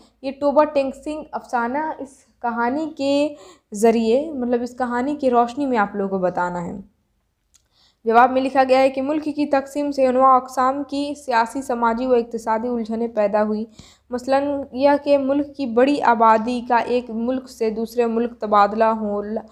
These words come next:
हो, हालांकि फसादात की परेशानी जो हिंद, हिंदू मुस्लिम कौमें हज़ारों साल से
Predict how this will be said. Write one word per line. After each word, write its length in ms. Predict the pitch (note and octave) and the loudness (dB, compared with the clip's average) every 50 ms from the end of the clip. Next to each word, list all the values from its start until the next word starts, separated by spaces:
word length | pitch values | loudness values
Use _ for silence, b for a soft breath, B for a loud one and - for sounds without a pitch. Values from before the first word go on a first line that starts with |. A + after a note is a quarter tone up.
| B B B D#4 C#4 A3 B | B B B -20 -18 -14 B
हो, 600 | A3+ A3+ A#3+ B3 B3+ B3+ C4 C4+ C#4 C#4 C#4+ C#4 | 0 4 6 8 8 8 8 6 6 6 4 4
हालांकि 540 | C#4 A#3 A#3+ A#3+ B3 B3+ C4 C#4 C4 D4+ D4+ | 2 2 2 2 2 2 2 0 -2 -4 -4
फसादात 640 | D4 - B3+ B3 B3+ C4+ B3 A#3+ C4+ C#4 C#4+ C#4+ C#4+ - | -2 -2 -2 0 2 2 4 6 6 6 6 4 2 -6
की 60 | D4 | -4
परेशानी 520 | C#4+ C#4 B3 B3 A#3+ - A#3+ A3+ A#3+ C4+ | 0 0 0 0 0 -2 -4 -4 -4 -2
जो 140 | B3+ B3+ B3+ | 0 0 0
हिंद, 380 | A3+ B3+ C4+ D4 D4 C#4+ D4+ D4 D4+ B B B B B B - | 0 0 -4 -4 -4 -4 -4 -6 -6 B B B B B B -4
हिंदू 540 | D4+ D4+ D#4+ D#4 F4 F#4 F#4 F#4+ G4+ G4 F4+ | -2 -2 0 2 2 4 4 4 2 0 0
मुस्लिम 520 | D#4 C#4+ C#4 - C#4+ D4 D4+ D#4 D#4+ C#4+ B3+ - | -2 -2 -2 -2 -2 -2 -2 -2 -4 -6 -6 0
कौमें 540 | - B3+ B3+ B3+ C4 C4+ C#4+ D4 D4+ D#4 D4+ | 4 4 6 6 4 2 2 0 0 -2 -2
हज़ारों 920 | C#4+ A#3 A#3 A3+ G#3 A3+ A3+ A#3+ B3+ C#4 D4 D#4+ D4+ D#4 D#4+ E4+ F4+ F#4 F4+ | -2 -2 -2 0 2 4 6 8 8 6 4 2 0 -2 -2 -2 -2 -2 -4
साल 360 | F4 - - A#3+ A#3+ C4 D4 D4 | -4 -4 0 2 2 4 2 0
से 200 | D4 - C4+ | -2 -4 -4